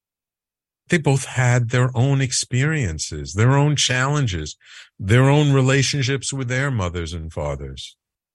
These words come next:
And so when I was able to see them as just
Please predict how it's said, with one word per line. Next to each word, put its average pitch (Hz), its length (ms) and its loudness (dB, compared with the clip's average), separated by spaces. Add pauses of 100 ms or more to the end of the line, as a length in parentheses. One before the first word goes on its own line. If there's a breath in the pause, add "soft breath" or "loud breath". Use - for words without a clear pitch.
(2750)
And 107 220 -4
so 123 240 2
when 120 260 2
I 147 80 4
was 139 240 0
able 131 380 -6
to 117 160 -10
see 123 360 -2
them 104 200 -2
as 98 240 -4
just - 560 -6